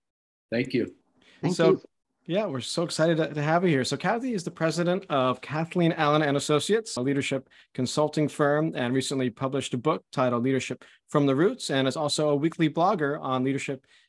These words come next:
Speaker 3: and nature. And you can check her blog out at kathleen allen dot net.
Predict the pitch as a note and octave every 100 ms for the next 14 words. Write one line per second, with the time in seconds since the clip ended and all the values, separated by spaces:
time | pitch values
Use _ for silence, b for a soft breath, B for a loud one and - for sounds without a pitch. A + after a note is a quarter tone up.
0 | - B2+ C3+ F3+ - C3 C#3+ D3 B2+ B2+
1 | C3 C3 A#2+ C#3 - B2+ B2 B2 B2+ B2
2 | B2+ B2 - C3+ B2+ C3+ C3 C3 - C3+
3 | C#3 C3 C3 b b - C#3 A#2 C3+ D#3+
4 | A#3+